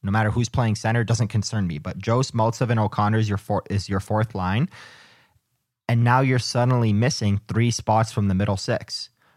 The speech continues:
You have Newhook, you have Kadri, you have Burakovsky, you have Nichushkin. Sorry, you're missing two spots plus somebody, plus an extra player. So there's a lot of things up in the air.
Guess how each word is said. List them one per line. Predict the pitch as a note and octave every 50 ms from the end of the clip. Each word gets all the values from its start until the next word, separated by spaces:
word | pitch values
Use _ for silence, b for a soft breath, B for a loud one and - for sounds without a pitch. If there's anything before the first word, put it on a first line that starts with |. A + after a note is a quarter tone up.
| b b b
You | b G2
have | F#2+ F2+ F#2
Newhook, | G2+ A2 C3 D3 D#3+ D#3+ D3 - - - -
you | - F2+ F#2+
have | F2+ - -
Kadri, | - A#2 A#2 B2 B2 A#2 B2+ C3+ B2+
you | A2+ G2+
have | F#2+ F#2 E2
Burakovsky, | - G2+ F#2+ F#2 - - B2 A#2+ A#2 - - - B2+ B2+ C3 C3+ - -
you | F#2 G2 F#2+
have | F2+ E2
Nichushkin. | F#2 F#2 - - C3 B2+ B2+ - - C3+ C3 C3 C3+ C3+ -
Sorry, | - - A#2+ G#2+ F#2 F2
you're | F#2+ G#2+ A2+
missing | - - A2 G2+
two | - - D#3 D3+
spots | - - - G#2+ G#2 G2+ - -
plus | - - A#2 A2 -
somebody, | - A#2 A2 G#2+ G#2 G2 F#2+ F2 F#2+ - b b b b b b b b
plus | - B2 A2+ -
an | A#2+ G#2+
extra | G#2 - - - F#2+
player. | - - A#2+ G2+ D#2 G#1+
So | - - A2+ A2
there's | A2+ C3+ C#3+ C#3 A#2+
a | A#2
lot | G#2 G2 F#2 G2 G2+ G#2 A#2 B2+ B2+
of | A#2+ A2+ -
things | - A#2 A2 G#2+ G2 - -
up | G2 G2 -
in | G2+ F#2+
the | F#2 F#2 F2+ F#2
air. | F2+ F2 E2